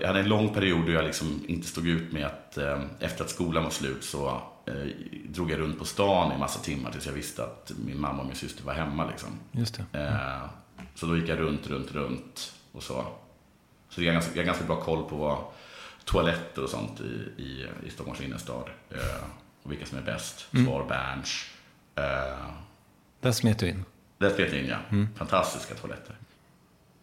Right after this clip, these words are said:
Speaker 2: Det faktum att du blir liksom religiös i så ung ålder, eh, det, det låter lite grann som att det uppstod ur ett vakuum på något sätt också,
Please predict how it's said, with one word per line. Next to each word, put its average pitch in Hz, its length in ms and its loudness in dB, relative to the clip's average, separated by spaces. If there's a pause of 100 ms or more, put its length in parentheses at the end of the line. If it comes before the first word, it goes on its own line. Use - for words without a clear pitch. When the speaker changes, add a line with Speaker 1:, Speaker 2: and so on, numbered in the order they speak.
(580)
Speaker 2:
Det 139 80 2
faktum 156 380 2
att 143 120 0
du 143 80 -4
blir 147 160 0
liksom 139 360 0
religiös 147 680 2
i 127 80 4
så 120 140 0
ung 110 320 4
ålder, 101 340 0 (240)
eh, 131 40 -4 (360)
det, 139 160 -2
det 139 140 0
låter 156 260 2
lite 151 260 2
grann 131 180 8
som 127 140 4
att 123 180 2
det 139 320 4
uppstod 117 420 2
ur 104 120 6
ett 101 160 2
vakuum 117 580 2
på - 100 -2
något - 160 0
sätt 107 260 -2
också, 139 260 -2